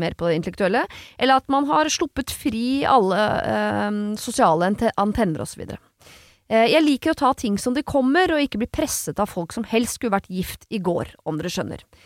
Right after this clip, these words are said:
Jeg har møtt alt, eh, rart i alfabetet og på disse appene og fått hundre prosent avsmak, selv om jeg kan, det kan være litt selvtillitsboost innimellom å være der. Så jeg makter, eh, så makter ikke jeg med tre utdannelser folk som er flinkere til å slå i en spiker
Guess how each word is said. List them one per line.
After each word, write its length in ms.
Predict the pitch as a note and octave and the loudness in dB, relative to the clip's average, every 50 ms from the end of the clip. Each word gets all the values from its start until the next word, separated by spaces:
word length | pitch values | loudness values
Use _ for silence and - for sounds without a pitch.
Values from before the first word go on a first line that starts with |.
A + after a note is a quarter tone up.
| _ _ _ | _ _ _
Jeg 20 | C4+ | 2
har 60 | C#4 | 2
møtt 100 | D4 - - - | 2 2 4 4
alt, 640 | B3 C4 D4 D4+ D4+ D4+ D4 C#4+ - _ _ - | 4 6 4 4 0 -2 -4 -6 -10 _ _ -4
eh, 260 | D4 D4 C#4+ C#4 C#4 C4+ | 0 2 4 4 6 6
rart 300 | A#3+ A#3 B3+ C#4 - D4+ | 6 6 6 4 4 2
i 20 | C#4 | 2
alfabetet 440 | B3+ B3 C4+ A#3+ B3 A3 G#3+ - - C#4 | 2 2 2 2 4 2 2 2 0 -2
og 60 | - | -2
på 60 | C#4 | -2
disse 200 | B3+ B3 - C4+ | -2 -2 0 2
appene 500 | - B3 - _ - A3 G#3+ A#3 B3+ C4 | 0 0 0 _ -6 -4 0 0 2 0
og 80 | B3+ A#3+ | 0 0
fått 220 | - C4+ - - - | -2 -6 -4 0 2
hundre 240 | D#4 C4 G#3+ F#3 | 2 2 2 2
prosent 200 | G3 B3 B3+ B3+ - | 0 -2 -2 2 4
avsmak, 440 | C#4 B3 G3 F3 - - A#3+ C4+ C4 | 4 4 4 2 0 -2 -4 -4 -2
selv 160 | - C4 A3+ A3 | -4 -4 -2 -2
om 60 | A3+ | -2
jeg 160 | A#3 - _ | -4 -4 _
kan, 640 | - B3 A#3+ A3+ A3+ A#3 A#3 A#3 A3+ A3+ G#3+ - | -2 0 0 0 0 -2 -2 -2 -2 -2 -2 0
det 120 | A3 A#3 A#3 | 0 0 0
kan 100 | B3+ C4 | 2 4
være 160 | B3 B3 B3+ | 4 4 4
litt 160 | B3+ - - - | 2 -2 -4 -8
selvtillitsboost 760 | - - B3+ G3+ - - C#3+ D#3 - - G3+ A3 - - - | -4 -2 -2 -2 0 -4 -8 -8 -6 -6 -6 -6 -6 -4 -4
innimellom 320 | G3+ F3+ D#3+ D3+ E3 F3+ F3+ | -2 -2 -2 -2 -2 -2 -2
å 60 | D#3+ | -2
være 140 | - - A#2 | -2 -4 -8
der. 80 | - - _ _ _ _ _ - - - - - _ _ | -10 -14 _ _ _ _ _ -20 -20 -20 -20 -20 _ _
Så 120 | - F4+ - - | 0 0 2 4
jeg 140 | D4 D#4+ D4+ | 2 2 2
makter, 580 | C4+ - D4 D#4+ D#4+ - - - _ B3 A#3 | 2 2 2 2 2 0 -6 -4 _ 0 2
eh, 420 | B3 C4 C4 C4 C4 C4 B3+ B3+ C4 C4 C4 B3+ | 4 4 4 4 4 4 4 4 2 2 0 0
så 160 | - F4 E4+ | 0 2 2
makter 400 | E4 E4+ - - - - B3 A#3 | 2 2 0 -6 -6 -4 -2 -2
ikke 280 | C4 - - D#4 D4+ | -2 -2 -2 0 2
jeg 380 | C4+ A#3+ A#3+ B3+ C#4 D4+ D4+ - - | 4 4 4 4 2 2 0 -2 -4
med 220 | A#3+ A#3+ B3+ C4+ - | -2 -2 -2 -2 -2
tre 260 | - A3+ A3 A#3+ - | -2 0 0 0 0
utdannelser 500 | - F#3+ E3 - E3 E3+ F3 - B3 - | 0 -2 -2 -2 -4 -4 -4 -4 -6 -6
folk 320 | - - A3 G#3 A3+ - - | -4 -2 -2 -2 -2 -4 -6
som 260 | - - A#3 A#3+ - | -4 -2 -2 0 0
er 100 | - G#3 | -2 -4
flinkere 500 | - - C4+ B3 F#3 D#3 - D3 D3+ E3+ | -2 0 0 0 0 0 -2 -2 -4 -4
til 120 | - A3+ G#3+ | -2 -2 -4
å 60 | A#3 A3 | -4 -4
slå 280 | - - F#3+ F3 E3 E3+ | -2 -2 0 2 2 0
i 20 | |
en 80 | F#3+ G3+ | 0 -2
spiker 600 | - - - F3+ E3 D3 - - G#3+ G#3+ G#3+ | -6 -8 -8 -8 -10 -10 -8 -4 -4 -4 -4